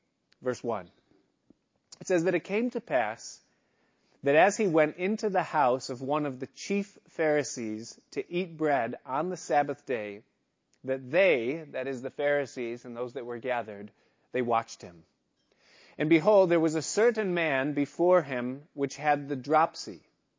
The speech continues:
And Jesus, answering, spake unto the lawyers and Pharisees, saying, "Is it lawful to heal on the Sabbath day?" And they held their peace, and he took him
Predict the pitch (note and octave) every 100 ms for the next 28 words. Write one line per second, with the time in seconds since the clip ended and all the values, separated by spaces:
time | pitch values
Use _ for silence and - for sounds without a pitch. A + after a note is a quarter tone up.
0 | _ _ _ _ _ - D#3+ D#3+ - A3+
1 | C4+ F#3+ C3 C#3 - - - - _ _
2 | F3+ G3+ G3+ E3 B2+ G#2+ G2 B2 C#3+ _
3 | _ _ - - - G3+ F#3 - D#3+ F#3
4 | G3+ F#3 F3 D#3+ D#3+ D3 B2+ B2 B2+ A#2+
5 | C#3+ D3 C#3 - A#2 G2+ A2 - - -
6 | - F3+ D#3+ A#2 A2+ C#3+ - _ _ _
7 | _ _ E3+ B3 A#3+ E3+ E3+ E3+ - D#3
8 | C#3+ C#3+ - G3 F3+ C3 C3+ C3 C3+ C3+
9 | - C3 B2 B2 - C#3 A2 E2+ _ _
10 | _ _ _ _ _ _ _ _ _ D#3+
11 | F#3 F#3 G#3 G#3 A#3 - E3+ C#3 E3 -
12 | - - _ _ _ _ D#3 D3 A#3+ A#3+
13 | D3+ F#3+ G#3+ _ _ _ - G#3+ - C3
14 | G#2+ B2+